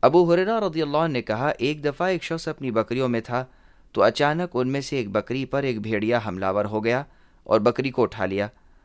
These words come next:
بکری کے مالک نے اسے اس سے چھڑا لیا۔ بھیڑیے نے اس سے کہا، 'درندوں کے روز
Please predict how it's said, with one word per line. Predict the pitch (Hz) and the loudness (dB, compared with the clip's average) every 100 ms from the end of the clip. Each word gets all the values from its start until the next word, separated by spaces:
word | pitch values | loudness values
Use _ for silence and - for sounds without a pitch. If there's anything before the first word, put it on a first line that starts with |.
| _ - | _ 2
بکری | 127 127 233 | 2 4 0
کے | 220 | 0
مالک | 151 123 156 - | 2 2 0 -4
نے | 156 175 - | -4 -4 -4
اسے | 113 143 | -4 -4
اس | 143 110 | -4 -6
سے | - 135 | -6 -8
چھڑا | - 95 87 | -6 -2 -2
لیا۔ | 98 110 147 _ _ _ _ - | 0 -4 -4 _ _ _ _ -6
بھیڑیے | 104 143 160 190 | 4 6 6 4
نے | 175 180 | 2 0
اس | - 123 | -2 -4
سے | - 107 | -2 -2
کہا، | 101 110 139 - _ _ _ _ _ _ - _ _ _ _ _ _ - | -2 -4 -6 -12 _ _ _ _ _ _ -20 _ _ _ _ _ _ -14
'درندوں | 92 123 143 175 214 220 | 0 2 2 0 -2 -2
کے | 170 110 | -2 -2
روز | 104 143 - | 0 -2 -6